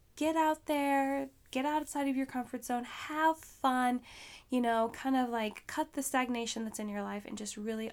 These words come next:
open up if you can. Um, and, you know, cultivating curiosity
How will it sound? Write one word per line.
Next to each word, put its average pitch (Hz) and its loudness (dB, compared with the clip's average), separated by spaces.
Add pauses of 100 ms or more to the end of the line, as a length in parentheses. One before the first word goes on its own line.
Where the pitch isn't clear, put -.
(100)
open 214 -6
up - -2
if - -16
you 196 -10
can. - -12 (460)
Um, 220 2 (160)
and, 254 4 (400)
you 294 -2
know, 294 0 (600)
cultivating 339 2
curiosity 226 0